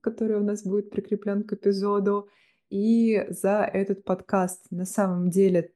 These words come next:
тема очень ценная, очень полезная. Мне кажется, что этот эпизод просто к переслушиванию, пересматриванию вместе с картинками презентации многократно. Кто смотрел его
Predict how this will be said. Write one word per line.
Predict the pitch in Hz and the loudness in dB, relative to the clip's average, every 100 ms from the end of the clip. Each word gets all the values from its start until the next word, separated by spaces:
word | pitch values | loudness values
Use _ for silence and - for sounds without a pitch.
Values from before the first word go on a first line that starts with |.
| _ | _
тема | - 220 214 185 170 - | -2 2 4 2 2 4
очень | 208 208 196 175 - | 4 4 0 -6 -6
ценная, | - - 180 180 185 208 226 226 185 | -8 -4 -2 -2 -2 -2 -4 -2 2
очень | 202 202 208 | 2 4 0
полезная. | 196 - 202 185 185 185 185 | 0 0 2 2 0 -4 -4
Мне | 185 | -8
кажется, | 190 190 196 - | -6 -6 -6 -10
что | - - | -10 -4
этот | 180 - 202 214 - | -4 2 2 2 0
эпизод | 208 - 208 233 220 - | 0 2 4 4 4 4
просто | 202 208 190 | 2 2 -4
к | - _ | -8 _
переслушиванию, | 226 226 233 - 247 254 262 262 269 247 247 254 247 | 4 6 4 2 4 6 4 0 0 2 2 2 0
пересматриванию | - 214 220 220 220 220 220 202 196 190 190 | -2 0 2 0 -2 -2 -2 -2 -2 -4 -2
вместе | 185 214 220 208 | 0 -2 -2 -8
с | - | 0
картинками | 196 196 - 214 214 196 190 | 0 2 4 4 6 2 4
презентации | 190 190 214 220 185 180 180 - 175 170 - _ _ _ _ | 4 4 4 2 2 0 -2 0 0 0 -10 _ _ _ _
многократно. | 185 190 202 240 240 240 202 180 180 208 233 233 | 6 8 10 8 6 4 4 4 2 0 0 -2
Кто | - _ 220 226 233 | -14 _ 6 8 8
смотрел | 233 208 208 208 202 | 4 -2 0 2 2
его | 190 190 185 202 196 190 190 | 2 -2 -2 0 4 4 2